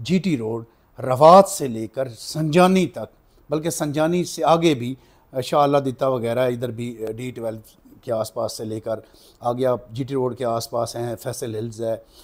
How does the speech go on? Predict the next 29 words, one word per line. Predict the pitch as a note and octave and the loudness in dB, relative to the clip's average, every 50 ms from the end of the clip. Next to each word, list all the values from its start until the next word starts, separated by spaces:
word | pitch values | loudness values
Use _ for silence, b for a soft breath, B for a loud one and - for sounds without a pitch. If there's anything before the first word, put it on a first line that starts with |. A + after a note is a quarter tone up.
| b b _ | b b _
फैसल | - C3+ A#2+ - C3 B2 B2 | -8 -8 -6 -6 -6 -6 -6
मरगला | A2+ A2 G#2+ A2 A#2+ A#2+ A#2 | -6 -6 -6 -6 -4 -4 -4
सिटी | A2+ - A#2 A2 A#2 A2+ A2+ A2+ | -4 -6 -12 -12 -10 -8 -6 -4
है, | A2+ A2+ A2+ G#2 - b b b b b - | -4 -4 -4 -6 -8 b b b b b -10
बी | A2 B2+ C3 B2 | -6 -4 -4 -4
सत्रह | A#2 - B2 A2+ - B2 B2+ B2+ A#2 | -4 -6 -8 -8 -6 -2 0 0 0
है, | A2 A2+ A2+ A2+ A2 - b b b b b _ _ - | 0 -2 -4 -4 -6 -8 b b b b b _ _ -6
अ, | A#2 | -4
इससे | A#2+ A#2+ C3 - - D3+ | -2 -2 -2 -4 -4 -6
थोड़ा | - - C#3+ C#3+ D3 D3+ | -4 -2 0 2 2 2
सा | - - C#3 | 2 2 2
आगे | C3 B2+ B2+ C#3 C#3 B2 | 0 2 0 -2 -2 -2
जाएँ, | A2+ B2+ A#2+ B2 C3 B2+ | -2 -2 -4 -4 -4 -4
मादरस | A#2 A#2+ B2 B2 B2+ C3 A#2 | -4 -4 -4 -4 -4 -6 -8
के | - B2+ | -10 -10
साथ | A#2+ - B2 A#2 A#2 | -8 -4 -4 -4 -4
कोई, | - - B2+ A#2+ A#2 | -4 -8 -10 -10 -10
अ, | A2 - - A2+ A2 G#2+ A2 A2 | -10 -10 -8 -6 -6 -4 -4 -6
सोसाइटी | G#2 - - B2 - B2+ A2 - B2+ A#2 | -6 -8 -10 -10 -8 -8 -8 -8 -8 -6
रह | A#2 C3 C3 | -4 -4 -2
जाए। | C3 D3+ C#3+ | -2 -2 -2
मैं | D3 D#3 D#3+ D#3+ - b b b b b - | 0 0 -2 -2 -4 b b b b b -4
उनकी | E3 F#3+ F3 - F#3+ | -2 -2 0 0 0
बात | D#3+ D3+ D3+ D#3 E3+ E3 E3+ | 4 6 8 8 8 6 2
नहीं | G3 F#3+ | -4 -4
करूँगा | D#3 D3+ C#3+ C#3+ C#3+ C#3+ C#3+ | -2 -2 -2 0 2 2 0
कि | C3+ - C#3+ | 0 -2 -8
जो, | C3 A2+ B2 C3+ C#3 C#3+ D3 C#3+ C#3 - b b b b b b | -8 -4 -2 0 0 2 0 0 -2 -6 b b b b b b
अ, | B2 C3 B2+ B2+ B2+ B2+ B2 B2+ | 0 0 2 2 2 2 2 0